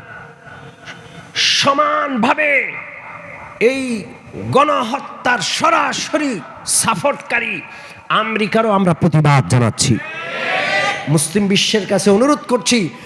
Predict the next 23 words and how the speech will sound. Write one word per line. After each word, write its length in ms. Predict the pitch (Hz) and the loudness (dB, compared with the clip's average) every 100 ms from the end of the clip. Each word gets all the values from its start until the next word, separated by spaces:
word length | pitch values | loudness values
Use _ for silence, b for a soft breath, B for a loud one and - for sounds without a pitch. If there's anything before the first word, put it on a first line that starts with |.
| B - | B -6
আপনারা 360 | 147 156 214 208 | -4 -2 -2 0
শুধু 220 | 247 247 | 0 4
ইসরায়েলের 520 | 262 202 277 302 302 | 4 4 2 4 2
একক 300 | 262 240 285 | 2 0 -2
সমালোচনা 500 | - 269 262 247 254 | 0 2 2 2 -2
করবেন 300 | 247 240 247 | 0 2 2
না, 220 | 233 202 - B B | 0 -4 -8 B B
ইউরোপ, 540 | 135 160 294 349 339 311 | 4 6 6 6 4 2
আমেরিকা, 680 | 302 302 294 302 269 214 147 - - - | 0 -2 -2 0 2 0 -2 -12 -10 -2
সবাইকে 540 | - 262 339 339 311 | 0 2 2 2 0
আমরা, 240 | 277 254 226 - | 0 0 -2 0
আপনারা 360 | 208 - 220 196 | -2 -2 -2 -2
সমালোচনার 1040 | - 220 233 208 - 208 190 147 - - - - - - | -2 -2 0 2 2 4 4 2 -4 -18 -20 -20 -20 -2
টার্গেট 400 | 196 190 175 202 147 | 0 2 2 2 4
বানান 280 | 196 190 165 120 B B - | 4 6 4 0 B B 2
এবং 220 | 220 269 226 | 4 4 2
প্রয়োজনে 440 | - 302 294 285 277 | 0 2 4 4 6
ওদের 300 | 269 269 285 - | 4 4 0 2
সাথে 240 | 277 214 175 - - - - | 0 0 -2 -4 -16 -20 -4
আমাদের 300 | 180 208 202 | 0 2 2
ভাই 300 | 175 208 208 190 | 2 -2 -2 -4
বোনের 320 | 196 214 185 170 | -2 -2 -2 -2
রক্তে 440 | 240 - - 220 | -2 -2 2 2